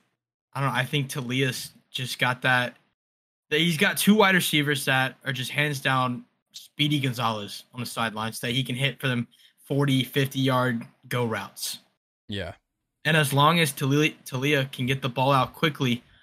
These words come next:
Speaker 1: it's really Ohio State's D line that's good.
Speaker 2: Fair.
Speaker 1: Their secondaries are eh.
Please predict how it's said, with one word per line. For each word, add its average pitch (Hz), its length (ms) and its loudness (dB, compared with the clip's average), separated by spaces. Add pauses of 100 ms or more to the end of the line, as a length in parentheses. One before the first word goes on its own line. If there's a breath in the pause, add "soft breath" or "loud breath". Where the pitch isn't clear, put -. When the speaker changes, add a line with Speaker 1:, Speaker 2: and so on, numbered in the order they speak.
(140 soft breath)
Speaker 1:
it's 135 200 -4
really 170 300 4
Ohio 139 380 2
State's 139 320 0
D 139 240 2
line 123 480 4 (580)
that's 117 220 -2
good. 127 380 -4 (1900)
Speaker 2:
Fair. 104 220 -6 (120)
Speaker 1:
Their 151 120 0
secondaries 147 760 2
are 120 160 0 (280)
eh. 139 260 2